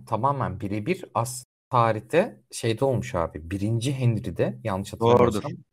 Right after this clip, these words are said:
Speaker 1: Birinci Henry döneminde tam kral ölüm döşeğindeyken, e, kızı o sırada diyarda değilken, e, kuzenlerinden bir tanesi tacı gerçekten abi şey gibi hani ölüm döşeğinde bana geçmesini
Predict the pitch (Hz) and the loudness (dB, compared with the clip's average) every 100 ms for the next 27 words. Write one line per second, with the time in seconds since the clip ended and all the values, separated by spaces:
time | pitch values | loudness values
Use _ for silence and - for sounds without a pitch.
0 | - 117 120 127 147 139 127 120 170 196 | -4 -2 0 2 2 2 4 4 2 0
1 | - _ _ _ _ _ _ - 113 113 | -6 _ _ _ _ _ _ 0 2 4
2 | 120 147 160 160 156 127 - 147 151 143 | 2 0 4 4 4 0 2 4 6 4
3 | 143 160 127 127 131 131 139 156 160 143 | 2 2 4 4 4 2 2 0 0 0
4 | 170 277 _ 98 98 95 - - 123 117 | -2 -4 _ -2 0 2 0 0 0 4
5 | 127 127 123 120 123 120 113 101 104 101 | 6 6 4 2 0 0 0 0 4 4
6 | 92 82 90 143 151 170 185 208 _ 98 | 2 0 -2 -2 -2 0 0 -4 _ -4
7 | 98 95 92 90 85 - 57 55 _ _ | 0 0 2 2 0 -4 -12 -20 _ _
8 | _ - - 104 113 120 120 123 131 131 | _ -20 -6 0 2 4 4 4 4 2
9 | 135 131 120 117 127 - 135 117 110 123 | 2 4 4 4 -2 2 6 6 6 2
10 | 147 135 - _ - 131 131 131 127 123 | 2 0 -10 _ 2 4 4 2 -2 0
11 | 104 98 120 170 - 123 104 90 82 92 | 2 2 4 2 2 0 0 0 -2 -2
12 | - 117 123 113 - 135 156 117 120 117 | 2 6 6 6 4 4 6 8 8 6
13 | 127 110 | 2 -6